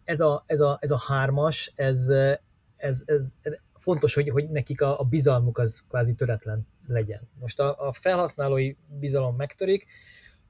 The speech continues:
át kell alakítani a, a, a rendszereket. Nagyon fontos az, hogy a hirdetői bizalom az ne törjön meg semmilyen formában. E, és ennek, ennek nagyon fontos eleme az, hogy ha third party módon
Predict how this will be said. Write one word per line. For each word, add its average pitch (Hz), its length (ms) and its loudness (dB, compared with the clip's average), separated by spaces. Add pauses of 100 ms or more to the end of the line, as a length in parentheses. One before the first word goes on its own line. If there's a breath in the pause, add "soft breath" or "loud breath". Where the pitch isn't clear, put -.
(120)
át 151 220 -2
kell 139 160 2
alakítani 123 520 -2
a, 117 260 -2
a, 120 300 -6
a 123 140 -6
rendszereket. 175 800 -4 (160)
Nagyon 160 320 2
fontos 127 380 -4
az, 143 140 0
hogy 139 120 -4
a 135 40 0
hirdetői 131 480 0
bizalom 123 340 -2
az 131 120 0
ne 131 160 0
törjön 110 360 -4
meg 110 160 -10
semmilyen 110 400 -10
formában. 113 720 -8 (180)
E, 120 460 0
és 127 340 -6
ennek, 143 380 -2
ennek 147 180 -4
nagyon 151 220 0
fontos - 340 -8
eleme 117 280 -4
az, 147 220 -2
hogy 123 320 -2 (640 loud breath)
ha 151 360 6 (120)
third 165 200 4
party 135 500 0
módon 131 540 0